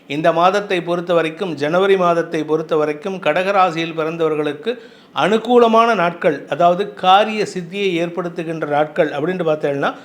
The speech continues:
ஜனவரி ஒன்று, இரண்டு, மூன்று, நான்கு, ஐந்து, ஆறு, ஏழு, ஒன்பது, பத்து, பதினொன்னு, பன்னெண்டு, பதிமூணாம் தேதி இரவு பதினோரு மணி வரை, அதன் பிறகு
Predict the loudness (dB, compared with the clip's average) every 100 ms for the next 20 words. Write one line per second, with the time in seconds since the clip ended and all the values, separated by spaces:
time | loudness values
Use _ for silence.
0 | -20 -20 _ 0 2 4 6 4 4 0
1 | 0 0 -2 -2 0 2 2 2 0 0
2 | -2 -2 0 -2 0 0 -2 -2 -4 -2
3 | -2 -4 -2 -2 0 2 4 2 0 2
4 | 2 2 -2 -8 -20 _ -6 0 2 6
5 | 4 4 2 0 -4 0 0 2 0 -2
6 | -6 -14 -4 -2 0 -2 -2 -4 -6 -6
7 | 0 2 2 2 4 4 4 2 0 0
8 | -4 -10 -20 -6 0 4 4 2 0 2
9 | 2 2 0 0 0 -2 -6 -20 -20 -12
10 | 0 4 4 4 2 4 2 -6